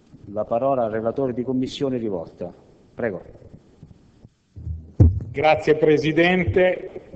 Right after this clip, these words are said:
Speaker 2: spero di essere sufficientemente chiaro perché la mar-, come dire, la materia, la delibera sono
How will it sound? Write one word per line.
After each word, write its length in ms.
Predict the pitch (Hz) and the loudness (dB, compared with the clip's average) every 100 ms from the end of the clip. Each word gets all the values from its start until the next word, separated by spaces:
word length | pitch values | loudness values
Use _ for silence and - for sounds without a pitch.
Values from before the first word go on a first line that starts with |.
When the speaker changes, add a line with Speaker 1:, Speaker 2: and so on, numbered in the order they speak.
| - - | -18 -20
Speaker 2:
spero 400 | - - 139 135 | -20 -6 -4 -2
di 140 | 135 139 | -2 -2
essere 360 | 147 - 147 | -2 0 0
sufficientemente 1040 | - 131 - 143 143 139 143 143 143 143 135 | 0 -8 -8 -4 -2 0 0 0 -2 -2 0
chiaro 360 | 151 156 165 | 4 4 4
perché 260 | 135 120 127 | 0 -2 0
la 100 | 127 | 0
mar-, 220 | 127 117 - - - - | -2 -4 -14 -20 -20 -18
come 180 | - 127 | -12 -10
dire, 220 | 117 87 | -6 -6
la 100 | 113 | -6
materia, 480 | 117 120 - 135 131 | -8 -8 -2 -2 0
la 120 | 123 | -2
delibera 500 | 117 123 139 139 135 | -4 -4 -4 -2 -2
sono 600 | 123 135 123 120 117 - | -2 -4 -4 -6 -10 -12